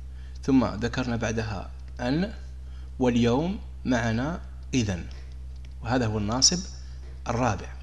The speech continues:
لكن قبل أن أتكلم عن هذا الناصب أحببت أن أكمل مسألة أخيرة بقيت علينا من مسائل أن، وهي التي عبر عنها ابن مالك بقوله: "وبعضهم أهمل أن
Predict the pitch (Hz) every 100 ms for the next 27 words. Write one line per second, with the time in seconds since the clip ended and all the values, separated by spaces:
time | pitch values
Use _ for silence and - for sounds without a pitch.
0 | - - - - - - - - - 117
1 | 139 135 180 160 139 131 120 139 117 117
2 | 127 113 110 147 - 160 - 151 - 117
3 | 113 143 120 156 175 - - 143 160 -
4 | 127 104 127 156 135 123 127 113 107 123
5 | 117 147 147 180 - - - - - -
6 | 117 143 147 147 143 170 190 - - 120
7 | 95 - - - - - - - 117 127
8 | 139 127 - 135 123 113 127 110 98 98
9 | 104 104 120 131 156 120 110 - 120 104
10 | 101 113 135 147 - - - - - -
11 | - 123 151 165 143 123 113 110 - 120
12 | 113 104 98 - 135 104